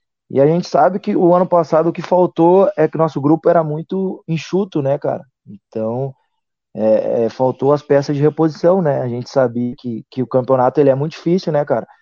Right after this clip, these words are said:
Tu joga quarta, domingo, é, os jogos tu joga aqui, daqui a pouco tu joga em Frederico, aí tu joga em São Borja. Então, a logística, ela, ela te atrapalha muito, né? Então, eu acho que,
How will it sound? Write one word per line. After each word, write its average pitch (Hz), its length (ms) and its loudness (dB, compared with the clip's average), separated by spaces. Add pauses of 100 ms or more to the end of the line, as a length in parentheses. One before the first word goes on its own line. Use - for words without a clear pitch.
(220)
Tu 117 100 -10
joga 139 240 4
quarta, 151 380 0
domingo, 147 760 0
é, 120 220 4
os 127 200 2
jogos 135 380 0
tu 120 220 -6
joga 139 240 4
aqui, 143 260 -2
daqui 143 200 2
a 123 40 2
pouco - 200 -10
tu 139 100 -2
joga 139 240 2
em 143 60 -4
Frederico, 143 880 0
aí 117 160 -6
tu 135 100 -6
joga 139 220 2
em 151 40 -4
São 143 220 -2
Borja. 151 480 2 (380)
Então, 147 240 0
a 147 100 2
logística, 147 880 2
ela, 131 340 2
ela 127 200 2
te 135 100 -2
atrapalha 143 480 2
muito, 147 380 -6
né? 110 160 -6 (720)
Então, 117 760 -4 (180)
eu 120 200 2
acho 123 240 2
que, 135 340 -4